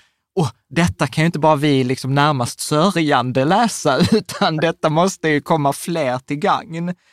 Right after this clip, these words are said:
Så kan du inte bara ge lite så här bakgrund? Vad är detta stora bombnedslaget på bilmarknaden?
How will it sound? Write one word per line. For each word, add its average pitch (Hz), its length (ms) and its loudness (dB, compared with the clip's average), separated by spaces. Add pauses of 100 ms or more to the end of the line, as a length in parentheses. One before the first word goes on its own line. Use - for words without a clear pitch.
(260)
Så 190 180 -2
kan 208 220 0
du 196 100 2
inte 220 180 0
bara 202 180 2
ge 196 200 0
lite 175 160 -4
så 196 60 -2
här 175 80 0
bakgrund? 165 580 0
Vad 185 100 0
är 175 120 0
detta 175 240 -2
stora 156 340 0
bombnedslaget 120 1400 -2
på 123 280 0
bilmarknaden? 147 1160 -6